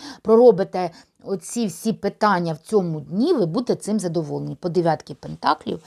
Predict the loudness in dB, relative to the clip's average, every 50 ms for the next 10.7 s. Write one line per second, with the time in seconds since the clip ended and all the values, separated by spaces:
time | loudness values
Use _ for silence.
0 | -18 -20 -20 -20 -20 _ -16 -16 -14 -10 -10 -6 -6 -4 -4 -2 0 0 2 2
1 | 2 0 0 0 -2 -2 -2 -2 -2 -6 -8 -10 -8 -8 -6 -6 -6 -4 -4 -4
2 | -4 -4 -6 -8 -8 -8 -10 -10 -12 -14 -14 -16 -20 -20 -8 _ -4 -2 0 2
3 | 2 4 2 2 0 -2 -2 -2 -2 -2 -2 -4 -4 -6 -6 -6 -4 -6 -8 -4
4 | -2 0 0 0 0 -2 -2 -6 -6 -8 -8 -8 -8 -12 -14 -14 -14 -16 -16 -16
5 | -16 -16 -14 -14 -14 -14 -14 -16 -18 -20 -20 _ _ _ _ _ -20 -20 -20 -18
6 | -16 -16 -16 -16 -16 -14 -8 -2 2 2 2 4 4 4 2 2 2 -2 -4 -4
7 | -4 -4 -4 -2 0 0 2 2 0 -2 -4 -8 _ -12 -10 -8 -6 -6 -6 -6
8 | -6 -6 -6 -6 -8 -12 -16 _ -12 -10 -8 -8 -10 -8 -8 -6 -6 -4 -4 -6
9 | -6 -8 -8 -8 -10 -10 -6 -6 -4 -4 -2 -2 -2 -2 -2 -4 -6 -8 -10 -12
10 | -16 -10 -4 0 0 0 0 0 -4 -6 -6 -6 -8